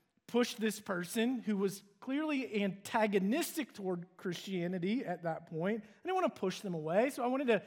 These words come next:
make sure I said the right thing, didn't say the wrong thing, maybe to encourage him in some way. And so I get it. It is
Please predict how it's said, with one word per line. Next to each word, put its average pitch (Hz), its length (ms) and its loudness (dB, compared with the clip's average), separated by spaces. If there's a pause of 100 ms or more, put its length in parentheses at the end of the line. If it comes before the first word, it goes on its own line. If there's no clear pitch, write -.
(240)
make 233 120 0
sure 254 140 -4
I 180 40 -2
said 240 280 -2
the 208 80 0
right 214 340 2
thing, 247 220 2
didn't 220 200 -6
say 233 120 -2
the 180 100 -4
wrong 214 440 2
thing, 233 420 0 (300)
maybe 214 200 2
to 262 140 -2
encourage 226 540 0
him 240 200 2
in 220 200 0
some 220 340 0
way. 220 340 4 (380)
And 214 100 -2
so 262 200 2
I 233 160 2
get 233 400 2
it. 170 280 -2 (380)
It 254 160 -2
is 311 420 0